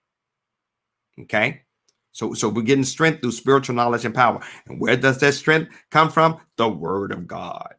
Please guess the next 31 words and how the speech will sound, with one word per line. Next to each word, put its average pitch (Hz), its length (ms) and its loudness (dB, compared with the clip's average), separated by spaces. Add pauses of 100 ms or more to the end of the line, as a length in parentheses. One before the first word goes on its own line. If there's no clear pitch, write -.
(140)
The, 62 240 -12
the 117 100 -4
word 101 580 0
of 98 220 -4
God. - 460 -6 (340)
God 95 320 2
will 104 60 -4
give 95 240 -8
you 107 80 0
the 104 80 -2
courage 107 520 -2
no 92 100 -8
matter 90 260 -4
what 95 180 -2
happens. 92 380 -6 (340)
And 107 160 -6
then 120 480 0 (480)
God 101 340 2
will 98 460 -2 (320)
establish - 1200 -4 (360)
us. - 640 -14 (2250)
That, 98 280 -4
that, 107 180 -2
that 110 120 -2
means 107 260 -2
that 98 100 -4
God 95 360 0
will 92 120 -4
firm 101 360 -4
us 92 220 -6
up, - 260 -8